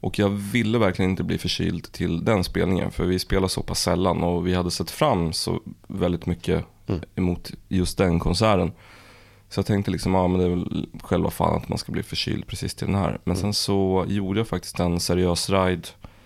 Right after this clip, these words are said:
Speaker 1: med, med mina, eh, ja,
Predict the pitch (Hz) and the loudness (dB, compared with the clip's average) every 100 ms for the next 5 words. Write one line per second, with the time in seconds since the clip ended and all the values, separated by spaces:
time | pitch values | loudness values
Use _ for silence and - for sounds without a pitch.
0 | - - - - 87 90 87 85 - - | -20 -20 -14 -2 2 4 4 2 0 0
1 | 90 90 85 82 82 - - - - - | 2 4 4 2 0 -4 -8 -10 -14 -6
2 | 95 104 | -4 -4